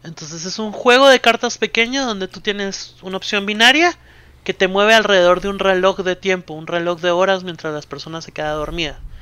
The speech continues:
Y vas armando combinaciones que vas dejando entre rondas para moverte muchas más veces en ese reloj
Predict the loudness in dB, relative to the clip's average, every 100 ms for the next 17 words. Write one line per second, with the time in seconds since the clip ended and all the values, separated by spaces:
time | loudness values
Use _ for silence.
0 | -20 -20 -20 -20 _ _ _ 0 4 4
1 | 0 -8 -20 _ _ _ _ _ 4 6
2 | 6 4 4 0 0 -4 -4 -4 -4 -4
3 | -2 -2 -2 -4 -6 -4 -4 -4 -4 -4
4 | -4 -6 -4 -4 -2 -4 -4 -4 -8 -16
5 | -20 _ 0 4 4 2 2 2 2 -2
6 | 0 0 2 2 2 2 2 2 2 0
7 | -2 -6 -6 -4 0 2 4 2 -4